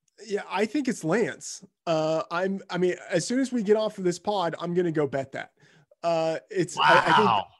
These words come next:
Speaker 1: I, I think there's really good value here, um, because Lance is actually still live to go number three.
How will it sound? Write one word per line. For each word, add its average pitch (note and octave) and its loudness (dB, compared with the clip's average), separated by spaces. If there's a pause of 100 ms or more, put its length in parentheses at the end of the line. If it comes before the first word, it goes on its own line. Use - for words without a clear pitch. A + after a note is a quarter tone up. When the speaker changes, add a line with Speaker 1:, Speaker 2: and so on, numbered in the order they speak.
Speaker 1:
I, F#3+ 2
I F3 2
think A3 -2
there's G3+ 4
really F#3 4
good E3 2
value C#3+ 0
here, D3 -2 (260)
um, D3+ -2
because E3+ 0
Lance B3+ 0
is F#3 -4
actually E3+ -2
still E3 -4
live B2+ -4 (160)
to E3 -8
go D3+ 0
number C#3+ -4
three. B2+ -10